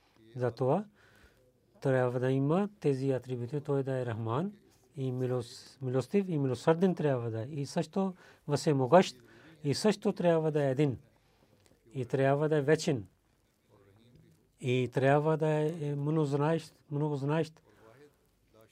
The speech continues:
И трябва да има всичките хубави атрибути и да дава откровение. Ла иляха илlallah. Затова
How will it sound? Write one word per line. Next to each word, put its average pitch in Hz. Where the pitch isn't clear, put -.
И 135
трябва 147
да 160
има 165
всичките 226
хубави 160
атрибути 123
и 143
да 135
дава 139
откровение. 135
Ла 120
иляха 123
илlallah. 135
Затова 127